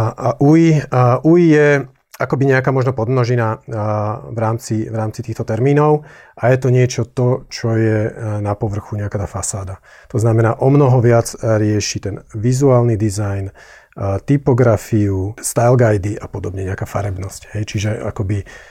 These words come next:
to je niečo, čo musí akoby podporiť to U X-ko alebo to C X-ko, hej. Tú logiku a, a t-, a to, ako sú tie veci vymyslené.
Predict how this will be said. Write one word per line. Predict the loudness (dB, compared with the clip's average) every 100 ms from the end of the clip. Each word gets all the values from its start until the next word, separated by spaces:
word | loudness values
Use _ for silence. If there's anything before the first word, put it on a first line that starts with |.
| -18 0
to | 2
je | 4
niečo, | 2 0
čo | 0 2 2 2
musí | 4 4 4 4 4 -2
akoby | -4 -2 -2
podporiť | 0 -2 2 2 4 2 0 -18 _ _ _ _ _
to | -4
U | -2 -2
X-ko | -4 -6 -6
alebo | -6 -8
to | -10
C | -10 -12
X-ko, | -12 -10 -8
hej. | -6 -8 _
Tú | -2
logiku | 0 2 2 2 0 -2 -4
a, | -6 -4 -4 -6
a | -10 -12 -10 -8
t-, | -6
a | -6 -6
to, | -6
ako | -8 -10
sú | -8
tie | -8
veci | -6 -8
vymyslené. | -10 -10 -14